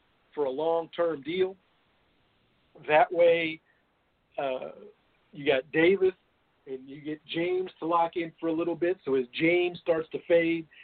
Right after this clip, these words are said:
A D can become that dude. Uh, I,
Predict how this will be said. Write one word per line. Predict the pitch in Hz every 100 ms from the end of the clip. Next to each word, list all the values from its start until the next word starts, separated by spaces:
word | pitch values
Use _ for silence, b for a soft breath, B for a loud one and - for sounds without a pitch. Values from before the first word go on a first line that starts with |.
| B
A | 156 170
D | 156 165 190
can | 170 156
become | 143 - 170 170
that | 165 175
dude. | - 175 180 185 _ _ _ _ _ _ _ _ -
Uh, | 127 123 120 _ _ _ _ _ _ _ _ _ _ _ _ _ _ _ _ _ _ _ _ _ _ _ _ _ _ _ _ 160
I, | 160